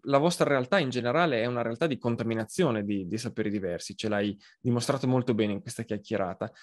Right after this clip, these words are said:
Estenderei la domanda dei consigli anche all'ambito cinematografico, all'ambito musicale, insomma, tutto quello che come professionista e come persona ti ispira, ti ha formato e ti piace particolarmente e che ovviamente vuoi lasciare qui a noi.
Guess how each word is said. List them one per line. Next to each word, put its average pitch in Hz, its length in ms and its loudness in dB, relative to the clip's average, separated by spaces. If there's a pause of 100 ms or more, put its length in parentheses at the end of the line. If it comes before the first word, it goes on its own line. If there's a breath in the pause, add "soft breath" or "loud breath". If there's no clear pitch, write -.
(140 soft breath)
Estenderei 139 560 4
la 123 80 6
domanda 123 320 2
dei 113 140 2
consigli 131 640 0
anche 113 280 0
all'ambito 104 600 0
cinematografico, 117 800 -2
all'ambito 113 420 2
musicale, 110 400 -2
insomma, 120 280 -2 (260 loud breath)
tutto 190 240 2
quello 165 200 8
che 135 140 -4
come 165 580 2
professionista 151 680 0
e 123 40 -4
come 147 200 2
persona 147 520 0
ti 131 160 -2
ispira, 131 500 2
ti 123 120 -2
ha 120 60 2
formato 147 720 0
e 104 300 2
ti - 120 -8
piace 123 340 2
particolarmente 127 880 0
e 120 100 -4
che - 140 -6
ovviamente 110 480 0
vuoi 127 140 2
lasciare 98 340 -2
qui - 160 -8
a 92 40 -4
noi. 82 220 -6